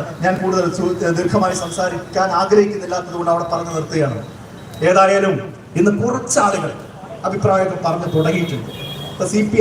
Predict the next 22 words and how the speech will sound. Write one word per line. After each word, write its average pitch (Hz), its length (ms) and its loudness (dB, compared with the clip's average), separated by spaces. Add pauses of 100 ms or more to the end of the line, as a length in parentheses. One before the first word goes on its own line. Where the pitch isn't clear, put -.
ഐയുടെ 226 260 6
കാര്യം 196 240 2
ഇവിടെ 185 220 -2
പറഞ്ഞു 120 200 -6 (380)
അല്ലേ? 208 140 0 (960)
ആ, 214 40 0 (180)
അത്രയെങ്കിലും 247 440 4
അത്ര 233 200 4
പറയുന്നുണ്ട്. 214 760 2
നേരിട്ട് 214 240 2
പറയാനുള്ള 254 380 2
ധൈര്യമൊന്നുമില്ല. 233 400 4
എല്ലാ 214 180 2
ദിവസവും 220 280 2
ജനയുഗത്തിൽ 226 520 4
ഇങ്ങനെ 220 200 2
ലേഖനം 233 400 2
എഴുതുമെന്ന് 233 280 4
മാത്രമേ 214 280 2
ഉള്ളൂ. 131 120 -6 (480)
അപ്പൊ - 140 4
ഇന്ന് 247 240 6